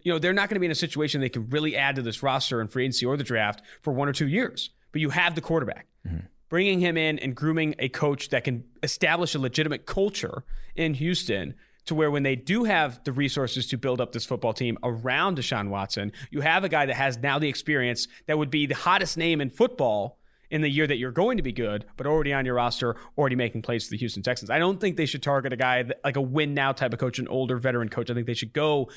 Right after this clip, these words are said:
Speaker 1: young at that position to try and groom a guy, groom a culture in Houston to get to a point where they're competitive with Deshaun Watson in one to two seasons. That's where I'm standing there. Let's move to G Ms now. Rank the G M openings for me.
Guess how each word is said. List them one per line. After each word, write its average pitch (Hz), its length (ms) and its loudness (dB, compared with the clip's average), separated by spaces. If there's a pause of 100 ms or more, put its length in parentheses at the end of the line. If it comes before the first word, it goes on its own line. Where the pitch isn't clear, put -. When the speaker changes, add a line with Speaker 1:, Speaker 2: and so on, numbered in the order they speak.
(140)
Speaker 1:
young 156 420 2
at 123 160 -2
that 123 220 0
position 110 560 -2 (260)
to 143 100 -4
try 147 220 0
and 127 160 -2
groom 147 320 0
a 147 60 0
guy, 120 220 2
groom 156 320 0
a 156 60 0
culture 131 380 -4
in 113 60 -2
Houston 113 500 -2 (600)
to 165 100 -2
get 214 240 2
to 226 80 2
a 180 60 0
point 160 220 -2
where 143 120 2
they're 127 140 0
competitive 120 560 0
with 113 120 -4
Deshaun 113 300 0
Watson 110 320 -2
in 107 120 -6
one 117 200 -2
to 80 60 -6
two 104 200 -6
seasons. - 520 -4
That's 127 240 2
where 110 100 0
I'm 101 100 -4
standing 92 300 -4
there. 117 160 -6
Let's 165 200 0
move 202 160 4
to 165 100 0
G 151 220 0
Ms 135 120 -2
now. 127 160 2
Rank 156 240 -2
the 147 80 -2
G 135 240 0
M 131 140 2
openings 107 340 -2
for - 100 -10
me. - 140 -12